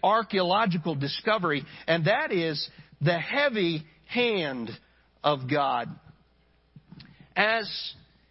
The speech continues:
is reflected in the lion character in the Chronicles of Narnia, there,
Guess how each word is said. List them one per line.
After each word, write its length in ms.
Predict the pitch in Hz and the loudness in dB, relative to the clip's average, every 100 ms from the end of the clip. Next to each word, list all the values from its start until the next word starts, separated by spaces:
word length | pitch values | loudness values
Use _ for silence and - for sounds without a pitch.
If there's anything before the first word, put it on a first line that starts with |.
| - | -4
is 220 | 233 208 | -2 0
reflected 680 | 208 208 - 277 302 240 196 | -2 -4 0 0 0 2 0
in 260 | 196 208 214 | 2 0 2
the 80 | 190 | 2
lion 560 | 175 208 247 220 190 | 2 2 2 0 -2
character 600 | - 185 160 156 - 190 | -2 0 2 0 0 0
in 180 | 214 190 | 2 0
the 60 | 170 | -2
Chronicles 560 | - 214 202 190 147 | -2 0 0 -2 -2
of 60 | 160 | 0
Narnia, 680 | 151 170 214 220 151 123 147 - - - - _ _ _ _ _ - | 2 2 2 0 0 -2 -4 -8 -20 -20 -20 _ _ _ _ _ 0
there, 220 | 220 233 | 2 2